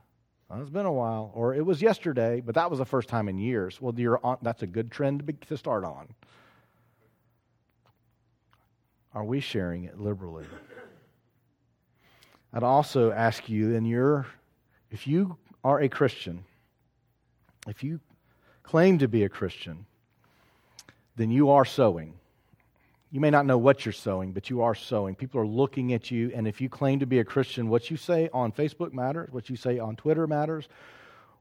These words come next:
what you talk about around the, the snack area at work matters, what you do after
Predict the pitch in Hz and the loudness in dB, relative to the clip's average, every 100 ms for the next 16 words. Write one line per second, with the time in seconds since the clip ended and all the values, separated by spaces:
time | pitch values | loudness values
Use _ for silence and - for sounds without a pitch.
0 | _ 120 139 139 143 139 151 135 135 - | _ 0 2 0 4 4 4 6 6 6
1 | 117 120 123 120 107 95 _ _ _ _ | 4 4 4 2 0 -2 _ _ _ _
2 | 107 98 95 - - - 139 143 147 151 | -4 -4 -6 -16 -18 -2 2 4 4 6
3 | 151 139 127 135 123 160 - 139 139 151 | 8 8 4 2 0 0 0 -2 0 0
4 | 165 160 139 - 143 127 139 - 127 143 | -4 -2 -2 0 -2 0 0 2 4 4
5 | - | 2